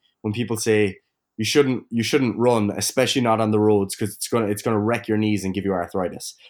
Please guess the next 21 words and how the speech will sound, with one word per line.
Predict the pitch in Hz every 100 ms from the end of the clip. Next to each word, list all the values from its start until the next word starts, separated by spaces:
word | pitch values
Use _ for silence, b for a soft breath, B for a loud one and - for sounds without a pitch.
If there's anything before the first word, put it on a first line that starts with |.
| b
Like, | 107 104
that | 117 156 -
to | 135
me | 139 131
is | 101
a |
message | 101 95 101 92 -
that | 98 95 _ _ _ 107
requires | 113 117 107 101 92 -
a | 101 104
lot | 110 117 113 107 - 101
of | 92 -
evidence. | 110 98 90 - -
And | 110
if | 110
someone | - 147 143
is | 123
putting | 139 131 107 - _ -
out | 117 123
that | 113 -
claim, | 107 95